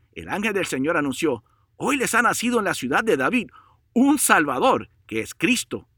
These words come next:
el Señor". Ahora, ¿de verdad que son buenas noticias para todos?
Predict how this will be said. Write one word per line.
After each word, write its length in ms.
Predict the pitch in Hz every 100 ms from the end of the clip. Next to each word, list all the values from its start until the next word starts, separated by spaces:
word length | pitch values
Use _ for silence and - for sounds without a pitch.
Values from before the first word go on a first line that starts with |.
| -
el 120 | 104
Señor". 440 | 98 113 117 80 _ _ _ _
Ahora, 300 | - - - _ _ _ _
¿de 180 | - 110
verdad 220 | 98 143
que 140 | 254 -
son 200 | 220 196
buenas 200 | 165 214
noticias 400 | 175 170 185 185
para 220 | 190 185
todos? 400 | 233 175 - -